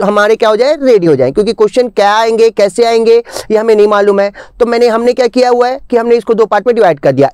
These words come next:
एक सरल लेवल पर और एक कठिन लेवल पर, ठीक है, क्लियर। तो आज का जो टॉपिक है वो राष्ट्रपति से रिलेटेड है, और राष्ट्रपति का आज आपका पहला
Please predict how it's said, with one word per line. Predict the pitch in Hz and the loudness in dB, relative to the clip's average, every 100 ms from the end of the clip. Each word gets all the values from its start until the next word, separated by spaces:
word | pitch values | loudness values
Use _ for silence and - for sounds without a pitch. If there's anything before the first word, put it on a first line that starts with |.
| 190 | -2
एक | 175 | -2
सरल | - 175 214 | -2 0 2
लेवल | 214 233 | 2 0
पर | 233 269 277 - - | 0 -2 -4 -12 -8
और | - 180 | -2 2
एक | 233 294 - - - - | 2 0 -8 -20 -12 -4
कठिन | 165 165 123 | -2 0 0
लेवल | 107 107 | 0 -2
पर, | - 104 - | -2 -6 -6
ठीक | - 220 | -6 -2
है, | 233 170 - - | -2 -4 -12 -4
क्लियर। | 202 240 262 - - - | 0 0 -2 -10 -20 -4
तो | 240 269 285 - | 2 2 0 -6
आज | 175 190 | -6 -2
का | 220 | -2
जो | 220 | -2
टॉपिक | 190 180 240 233 | 0 -2 -2 -2
है | 240 247 | 0 2
वो | 208 | 2
राष्ट्रपति | 151 170 208 - 233 233 | 2 2 0 -2 -4 -2
से | 247 | -2
रिलेटेड | 226 233 247 240 | -2 0 0 0
है, | 240 247 - - | 0 -4 -12 -4
और | - | 0
राष्ट्रपति | 170 196 214 226 202 | 0 0 0 -4 -4
का | 214 202 | -2 0
आज | 196 | 0
आपका | 196 - 202 | -2 -2 -2
पहला | 208 196 226 | 0 2 2